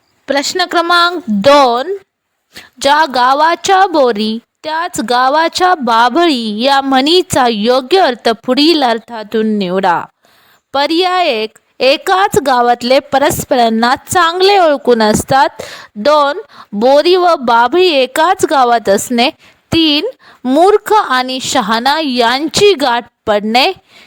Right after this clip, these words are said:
चार, जसे करावे तसे भरावे लागते. योग्य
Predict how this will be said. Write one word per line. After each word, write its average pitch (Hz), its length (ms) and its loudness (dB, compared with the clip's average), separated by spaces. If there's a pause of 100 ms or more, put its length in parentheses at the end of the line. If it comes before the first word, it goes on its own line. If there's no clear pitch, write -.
(200)
चार, 320 440 0 (440)
जसे 339 420 0
करावे 262 560 2 (100)
तसे 226 340 0
भरावे 214 720 0
लागते. 190 640 -2 (380)
योग्य 285 380 0